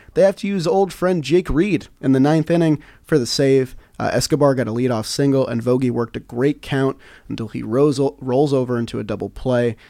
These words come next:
and Nimmo hits into a ground out right after securing Jake Reed's first career save.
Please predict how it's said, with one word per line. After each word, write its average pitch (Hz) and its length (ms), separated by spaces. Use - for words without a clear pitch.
and 107 160
Nimmo 117 460
hits - 260
into 123 240
a 107 40
ground 110 320
out 110 200
right 131 220
after 120 320
securing 117 480
Jake 127 240
Reed's 123 220
first 160 260
career 117 260
save. 117 460